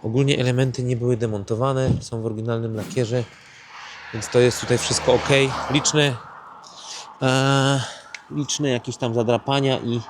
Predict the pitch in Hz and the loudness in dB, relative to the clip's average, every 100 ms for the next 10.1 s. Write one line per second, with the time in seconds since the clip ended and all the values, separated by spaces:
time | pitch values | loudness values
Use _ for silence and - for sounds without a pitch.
0 | - - - - - - - - 127 123 | -16 -18 -18 -16 -16 -12 -8 2 4 4
1 | 117 - 143 98 - 107 104 113 110 143 | 2 2 4 4 4 2 4 2 2 2
2 | 120 127 143 - - - - - - - | 4 4 2 -6 -14 -16 -14 -14 -14 -14
3 | - - 117 110 110 117 - 113 101 107 | -14 -6 0 2 4 2 4 2 4 2
4 | 117 117 123 113 147 143 - - - - | 2 2 2 2 2 0 -2 -4 -4 -4
5 | - - - - - 117 120 123 117 - | -6 -6 -8 -6 0 4 6 4 2 -2
6 | - 151 123 147 143 156 - - - - | 2 2 4 4 6 2 -2 -20 -20 -12
7 | - 131 - 135 127 139 131 123 120 - | 0 0 0 0 2 2 4 4 2 4
8 | 143 143 - - - - - - - - | 4 4 -6 -20 -20 -20 -20 -20 -20 -20
9 | - - - 131 120 - 135 123 135 - | -20 -20 -14 -12 -12 -4 -2 2 2 0